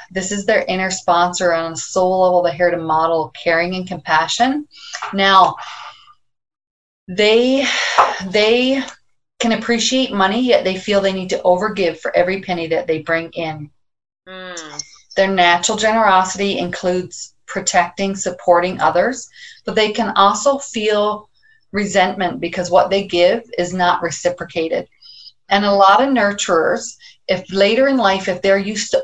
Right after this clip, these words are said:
Speaker 1: overgiving to everybody else, so their contract is to care for others by empowering oneself. But if they've given away a lot of their energy, they'll feel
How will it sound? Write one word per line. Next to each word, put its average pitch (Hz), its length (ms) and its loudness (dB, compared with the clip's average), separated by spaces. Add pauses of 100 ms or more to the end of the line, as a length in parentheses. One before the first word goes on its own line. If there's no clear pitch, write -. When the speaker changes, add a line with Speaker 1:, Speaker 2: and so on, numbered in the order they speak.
Speaker 1:
overgiving 185 800 0
to - 260 -2
everybody 185 600 4
else, 214 480 2 (400)
so 202 240 0
their 233 640 4
contract 196 640 0
is 170 300 -4 (120)
to 160 440 -4 (380)
care 208 220 2
for - 220 2
others 180 280 4
by 170 160 6
empowering 175 760 0
oneself. 170 640 0 (380)
But 190 100 2
if 185 140 -4
they've 196 260 0
given 185 300 0
away 196 240 4
a 190 60 4
lot 170 200 6
of 180 80 0
their 180 180 2
energy, 180 600 -4
they'll 175 160 6
feel 180 580 0